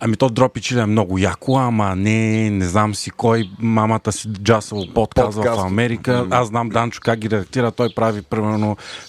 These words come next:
Speaker 1: пет минути една шапка в началото, даже ще дам епизода за Кристин, а, който беше, нали, феноменално началото, там музика, джаз, за-, врати се затварят и примерно той го е правил това според мен няколко часа с, на няколко канала и примерно Данчо със сигурност като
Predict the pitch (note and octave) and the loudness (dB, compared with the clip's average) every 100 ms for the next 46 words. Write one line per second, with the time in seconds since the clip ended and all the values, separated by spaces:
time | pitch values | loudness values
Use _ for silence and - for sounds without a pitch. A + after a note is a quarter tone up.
0 | - B2 - A#2 A#2 - A2+ G#2+ A2 - | 0 0 2 0 0 0 0 2 0 0
1 | A2+ - A2 G2+ - F#2+ - A2 G#2 G#2 | -2 -2 -4 -4 -4 -4 2 0 0 0
2 | G#2+ G2 F#2+ G2+ G2 G#2 G#2 - G#2+ - | -2 -2 -6 -6 -2 -2 -2 -2 -4 -4
3 | G#2 G2 G2 G2 F#2 - F#2 - C#3+ C#3 | -6 -2 0 0 -2 -4 -4 0 2 4
4 | C3+ - - - - A#2 A2+ - B2 - | 2 -6 -20 -20 -4 0 2 4 2 0
5 | - A2 A#2+ A2 A2+ - A#2+ A2 G#2 A2+ | -16 0 0 2 -2 -4 -2 0 0 0
6 | G2+ G2+ G#2+ A2+ G2+ F#2 - A#2 G#2+ G2 | 2 2 2 2 0 0 2 2 0 -4
7 | A#2+ G#2+ G#2 A#2+ G#2 - G#2+ G2 F2+ B2 | -2 0 0 0 0 -2 -2 -2 0 0
8 | A2 G2+ - G2+ G2 G#2+ A#2 G#2 - - | 0 -4 -8 -6 -4 -4 -2 -2 -2 -2
9 | B2 G#2+ - - B2+ - B2 C3 B2 G#2+ | 0 0 2 0 0 -4 0 2 2 2
10 | A#2+ G#2+ G#2 - A2+ - A#2 G2+ - F#2 | 2 2 0 0 -2 -2 -4 -4 -4 -4
11 | - A2+ G#2 G2+ - - F2 G#2 F#2 F#2+ | 0 2 4 0 -2 -8 0 2 2 -4
12 | - G2 - - G#2+ A2+ A2+ - - G2+ | -2 -4 -4 0 2 2 -2 -6 -4 0
13 | A2+ D3 - B2+ A#2 G#2+ G#2 - - G#2+ | 2 0 0 0 2 2 0 -2 -8 -2
14 | B2+ G2+ A#2 - - - A2 | 0 0 0 -2 -8 -4 -2